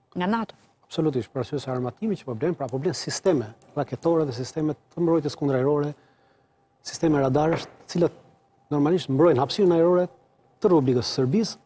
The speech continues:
Speaker 2: nga çdo lloj ndërhyrje jashtme. Pra, ndërhyrja vetëm e jashtme ndaj Serbisë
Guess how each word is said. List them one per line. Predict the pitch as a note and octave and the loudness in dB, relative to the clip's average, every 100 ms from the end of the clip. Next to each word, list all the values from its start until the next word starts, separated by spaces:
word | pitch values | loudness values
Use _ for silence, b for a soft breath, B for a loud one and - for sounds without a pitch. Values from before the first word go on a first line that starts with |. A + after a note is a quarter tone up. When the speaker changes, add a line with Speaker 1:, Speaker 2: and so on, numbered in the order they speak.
| _ | _
Speaker 2:
nga | C#3 D3 | -2 0
çdo | C3+ F#3+ | 0 0
lloj | F3 | 2
ndërhyrje | E3+ C#3+ D#3 C#3+ | 4 4 4 4
jashtme. | B2 - A2+ | 2 -4 -12
Pra, | - - | -14 -8
ndërhyrja | A#2 C#3 C3+ | -2 0 2
vetëm | F#3 G#3+ | 0 0
e | E3+ | 2
jashtme | D3 - | 0 -2
ndaj | C3+ D3 | -2 -2
Serbisë | C#3 B2+ F3+ - | -2 -2 -4 -6